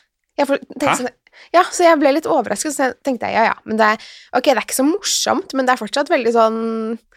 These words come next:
Speaker 1: så tenkte jeg, «Nei,
Speaker 2: Yes.
Speaker 1: kanskje det ikke er en komedie likevel.»
Speaker 2: Ok.
Speaker 1: Er det, er det sånn at de prøver å gjøre en dårlig jobb for å liksom, at det skal være noe sånn studentfilm? Jeg vet, jeg forsto ikke greia.
Speaker 2: Ok,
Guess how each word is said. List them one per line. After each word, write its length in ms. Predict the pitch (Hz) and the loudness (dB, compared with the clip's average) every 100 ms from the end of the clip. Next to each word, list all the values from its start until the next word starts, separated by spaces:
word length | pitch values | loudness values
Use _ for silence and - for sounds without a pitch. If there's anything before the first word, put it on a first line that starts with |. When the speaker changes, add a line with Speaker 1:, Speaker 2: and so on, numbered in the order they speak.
| _ - _ _ | _ -20 _ _
Speaker 1:
så 140 | - 254 | -6 -2
tenkte 160 | 254 | 0
jeg, 100 | 214 | 2
«Nei, 80 | 226 | 0
Speaker 2:
Yes. 60 | 233 | 0
Speaker 1:
kanskje 140 | 233 | -2
det 100 | 226 | -2
ikke 140 | 220 185 | 0 0
er 40 | 190 | 0
en 80 | 190 | -6
komedie 360 | 202 196 202 | -10 -10 -8
likevel.» 480 | 208 - 247 403 427 - _ | -10 -6 0 2 2 -2 _
Speaker 2:
Ok. 380 | - - - - | 0 0 0 0
Speaker 1:
Er 240 | 262 240 226 | 4 4 4
det, 380 | 226 226 226 214 - _ | 2 0 0 -4 -8 _
er 100 | 202 214 | 2 2
det 80 | 220 | 0
sånn 100 | 220 | -4
at 60 | |
de 80 | 226 | -6
prøver 440 | 226 - 226 190 202 | -4 0 0 0 0
å 60 | 220 | 2
gjøre 220 | 214 190 | 0 0
en 160 | 202 | -2
dårlig 560 | 208 220 196 185 190 214 - _ _ _ _ | 0 -2 -2 -4 -2 -4 -8 _ _ _ _
jobb 280 | 226 254 247 | 4 4 4
for 180 | - 220 196 | 0 2 2
å 80 | 220 | 0
liksom, 260 | 226 208 | -2 -4
at 100 | 202 | -6
det 80 | 214 | -6
skal 120 | - | -2
være 260 | 220 202 190 | 0 0 -2
noe 120 | 202 | -6
sånn 180 | 202 196 | -6 -8
studentfilm? 680 | - 214 202 190 - 220 | -2 0 0 -2 -4 -2
Jeg 120 | 240 262 | 0 0
vet, 120 | 233 | 0
jeg 80 | 277 | -2
forsto 380 | - 294 - 233 196 | -4 -4 -4 -4 -8
ikke 220 | 202 247 | -10 -2
greia. 240 | 254 240 311 - - | 0 0 -2 -6 -16
Speaker 2:
Ok, 120 | - | -6